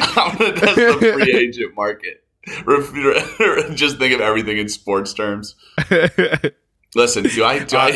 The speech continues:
Speaker 2: Uh,
Speaker 1: do, do I get a, do I get a team opt out for the fifth year?
Speaker 2: Yeah, is that a player option? Oh, it's not a player option. All right, so let's move on to, uh, other contract news. So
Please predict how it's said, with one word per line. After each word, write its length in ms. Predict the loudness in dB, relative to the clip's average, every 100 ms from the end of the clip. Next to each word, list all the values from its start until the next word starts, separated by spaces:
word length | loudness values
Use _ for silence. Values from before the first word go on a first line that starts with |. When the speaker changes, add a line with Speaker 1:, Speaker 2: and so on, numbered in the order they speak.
| -2
Speaker 2:
Uh, 40 | -10 -18 _
Speaker 1:
do, 160 | -14 -8
do 160 | 0
I 80 | 2
get 120 | 4
a, 120 | 2 2
do 100 | 2
I 60 |
get 120 | 2 0
a 20 |
team 280 | -2 -4 0
opt 240 | 2 2
out 240 | 2 0 -2
for 60 |
the 80 | -10
fifth 280 | -6 -6 -6
year? 320 | -6 -4 -4 -8 -20 _ _ _ _ _ _ _ _ _
Speaker 2:
Yeah, 280 | 0 0 0
is 160 | -2
that 160 | 0 2
a 60 |
player 320 | 2 0 2 4
option? 420 | 2 2 -6 -10 _ _
Oh, 180 | 0 0
it's 160 | -2
not 240 | -4 -2 -2
a 40 |
player 300 | -4 -8 -8
option. 420 | -10 -16 -20 -20 -20 _ _ _ _ _ _ _ -20 -20 -20 -16 0
All 80 |
right, 120 | 0 2
so 120 | 0
let's 160 | -2
move 180 | 0 2
on 320 | 4 2 0 -2
to, 400 | -2 0 0 0
uh, 360 | 2 4 2 2
other 300 | 2 2 0
contract 720 | 2 0 0 0 0 -2 -8
news. 380 | -8 -6 -8 -6
So 540 | -2 0 2 0 -2